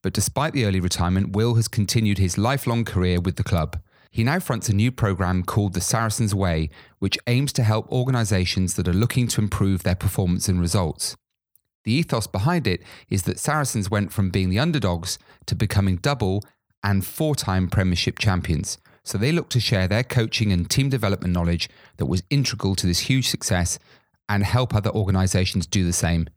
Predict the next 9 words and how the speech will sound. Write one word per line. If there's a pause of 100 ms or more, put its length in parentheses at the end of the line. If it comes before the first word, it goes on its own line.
(160)
in
the
process. (1400)
It
therefore
gives
me (400)
enormous
pleasure